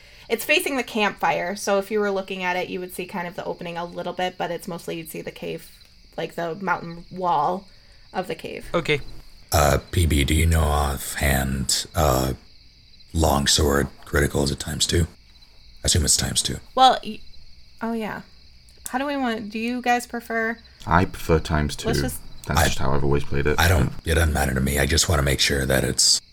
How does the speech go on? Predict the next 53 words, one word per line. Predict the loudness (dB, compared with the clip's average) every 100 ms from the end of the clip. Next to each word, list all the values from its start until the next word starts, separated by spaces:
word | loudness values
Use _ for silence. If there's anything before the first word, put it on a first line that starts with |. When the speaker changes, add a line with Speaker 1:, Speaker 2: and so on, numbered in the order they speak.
| -20 -20 -20 -20 -20 -4
Speaker 3:
'cause | 2 4
there | 6
are | 6
some | 6 4 4
that | 4
are, | 4 4 2 0 -8 -20 -20 -8 0
like, | 2 4
either | 2 2 0
double | 2 2 2
the | 2
dice | 4 2
or | 0
times | 0 0
two | 2 0
or |
times | 0 0 2
three, | 2 0
and | 0 0
I |
don't | -2 -2
remember | -8 -10
what's | -10 -8 -8
what. | -10 -12 -20 -20 -14
Speaker 1:
We'll | -12
just | -10 -12
go | -12
with | -12
times | -10 -12 -12
two. | -12
It's | -14 -12
easier. | -12 -10 -10 -8
So | -8
roll, | -4 0 2 2 0 -2 -16 -6
that's | 0 2
without | 2 2 2
your | 0
modifier, | -2 -2 -4 -6 -6
so | -6 -4 -4 -6 -20 -20 -8 0
double | 0 0
your | -4
dice, | -2 -2 0 -2 -6 -10
but | -2 2
Speaker 3:
And |
then | 4
Speaker 1:
not | 4
Speaker 3:
add | 4
the | 2
Speaker 1:
your |
mod-, | 0
Speaker 3:
modifier, | 0 0 -2
Speaker 1:
and | -2
then |
Speaker 3:
yeah. | -4